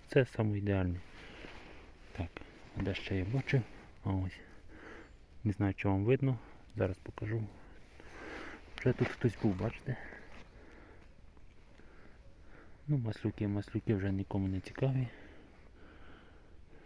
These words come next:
Ну, ось, наприклад,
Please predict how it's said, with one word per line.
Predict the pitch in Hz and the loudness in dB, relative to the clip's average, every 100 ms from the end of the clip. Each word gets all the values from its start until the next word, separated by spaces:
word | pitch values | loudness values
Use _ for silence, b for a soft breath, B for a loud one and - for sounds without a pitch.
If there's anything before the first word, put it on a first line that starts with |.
| B B B B B B B B B B B B B - - - - - - - - - 147 | B B B B B B B B B B B B B -14 -16 -14 -14 -12 -14 -14 -16 -2 6
Ну, | 135 | 6
ось, | 107 - | 6 0
наприклад, | - 107 - | 2 2 2